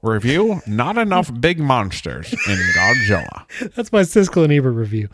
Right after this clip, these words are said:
Speaker 1: Mm-hmm.
Speaker 2: Uh, the, what was the, uh, Sir, it starts with an S, the
Speaker 1: Severance.
Speaker 2: Severance. Severance. Did you watch Severance?
Speaker 1: Oh, yeah. Oh, yeah.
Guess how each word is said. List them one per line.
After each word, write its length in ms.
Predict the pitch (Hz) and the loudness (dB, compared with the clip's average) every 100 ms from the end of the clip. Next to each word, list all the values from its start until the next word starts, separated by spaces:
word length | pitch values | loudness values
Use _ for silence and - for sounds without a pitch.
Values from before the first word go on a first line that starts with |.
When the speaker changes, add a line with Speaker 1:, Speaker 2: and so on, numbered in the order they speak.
| - | -12
Speaker 1:
Mm-hmm. 280 | 120 101 120 185 | -10 -6 -6 -6
Speaker 2:
Uh, 200 | 202 196 | -2 -2
the, 300 | 170 202 240 | 0 0 0
what 240 | 220 262 285 | -2 0 2
was 160 | 285 | 0
the, 300 | 233 247 247 | 2 0 2
uh, 220 | 233 214 214 | 2 2 0
Sir, 580 | 185 - 220 240 233 233 | -6 -6 0 0 0 0
it 120 | 220 185 | 0 0
starts 340 | - 220 - | -2 -2 -2
with 100 | 196 | -2
an 80 | 185 | 2
S, 500 | 202 202 - - - - | 2 0 -4 -10 -16 -6
the 580 | 160 190 185 185 185 180 | -2 0 0 0 0 0
Speaker 1:
Severance. 400 | 180 262 202 101 | 2 4 2 0
Speaker 2:
Severance. 1120 | - - - - - 247 254 196 165 120 95 | -6 -12 -14 -8 4 4 4 2 0 0 -6
Severance. 520 | - - 165 175 175 | -14 -4 -2 0 0
Did 240 | 156 139 175 | -2 -2 4
you 80 | 247 | 6
watch 200 | 226 - | 6 4
Severance? 540 | 220 208 208 - - _ _ _ _ - | 0 2 -2 -4 -12 _ _ _ _ 4
Speaker 1:
Oh, 140 | 151 | 4
yeah. 340 | 151 175 165 78 | 6 4 0 0
Oh, 160 | 143 165 | 0 2
yeah. 260 | 143 92 | 0 -2